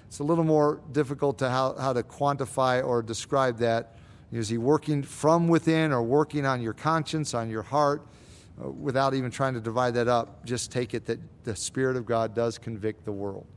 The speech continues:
Uh, next question says this, "Where did the believers of the Old Testament go when they died?" Well, uh, Luke fifteen, even though, I'm sorry, Luke sixteen, even s-, though it's in the New Testament,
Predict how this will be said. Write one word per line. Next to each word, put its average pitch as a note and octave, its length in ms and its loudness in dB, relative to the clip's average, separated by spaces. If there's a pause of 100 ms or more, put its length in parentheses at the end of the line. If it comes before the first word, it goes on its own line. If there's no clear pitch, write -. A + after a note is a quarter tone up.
(1120)
Uh, B2 100 0
next F3+ 260 2
question E3+ 320 4
says C#3 280 2
this, E3+ 320 6
"Where F3 260 6
did E3 220 2
the D#3 60 4
believers D3+ 480 2
of C3 60 -6
the D3 100 4
Old D3+ 160 0
Testament C#3 400 -2
go C3 160 0
when B2+ 180 -2
they A#2+ 160 0
died?" B2 440 0 (580)
Well, D3+ 400 6
uh, C#3 100 2
Luke D#3+ 640 2 (560)
fifteen, E3+ 760 0
even E3+ 280 2
though, D#3+ 300 6
I'm D3+ 140 2
sorry, C#3 240 2
Luke C#3+ 180 0
sixteen, D#3+ 500 -2
even F3 220 0
s-, - 220 -4
though D3+ 200 4
it's C#3+ 140 0
in C#3 80 -2
the C3+ 80 -2
New D#3+ 160 2
Testament, B2 560 -2